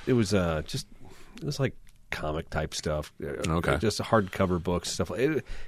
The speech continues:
Speaker 1: was a weird collection. A guy got a girlfriend. She said, "You gotta get rid of all your game stuff and your comic books." And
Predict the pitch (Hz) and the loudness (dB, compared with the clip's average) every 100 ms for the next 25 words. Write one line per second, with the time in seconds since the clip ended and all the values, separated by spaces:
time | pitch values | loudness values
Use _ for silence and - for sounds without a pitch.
0 | - 165 147 127 147 165 147 127 113 107 | 2 6 6 8 10 10 8 6 8 8
1 | 113 104 123 135 131 117 - - - - | 4 6 8 8 8 6 0 -20 -20 -2
2 | 113 110 110 104 104 95 107 107 110 131 | 2 8 8 8 6 6 4 4 6 4
3 | 113 117 113 107 98 120 107 110 107 - | 4 2 2 2 0 0 2 2 2 0
4 | 98 95 98 90 - 104 104 - 95 90 | 0 0 -2 0 2 4 4 2 0 0
5 | - 92 87 | 0 0 -2